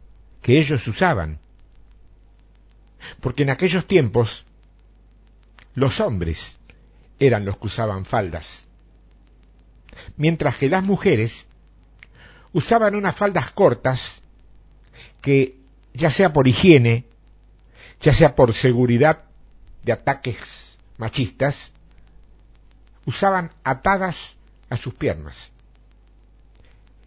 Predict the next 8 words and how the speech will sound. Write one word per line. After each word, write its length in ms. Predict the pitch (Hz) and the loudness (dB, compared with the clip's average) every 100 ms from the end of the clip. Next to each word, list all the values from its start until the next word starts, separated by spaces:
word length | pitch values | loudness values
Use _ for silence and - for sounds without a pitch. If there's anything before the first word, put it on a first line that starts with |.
| _ | _
quedando, 680 | 165 156 190 160 160 180 190 - - _ _ _ - | 4 4 2 4 2 2 -4 -20 -20 _ _ _ -6
quedándole 720 | 127 151 160 156 175 151 143 _ _ _ _ _ _ | 2 2 4 4 4 2 -2 _ _ _ _ _ _
como 200 | 151 170 | -2 -2
una 140 | 208 | 0
especie 460 | 175 - 190 - 196 | -2 2 2 4 0
de 120 | 151 | -2
pantaletas 1040 | - 135 127 139 175 143 135 135 - - - - - - - - - | -4 -4 -2 0 0 0 -2 -2 -4 -10 -20 -20 -20 -20 -20 -20 -2
muy, 320 | 233 233 | -2 -2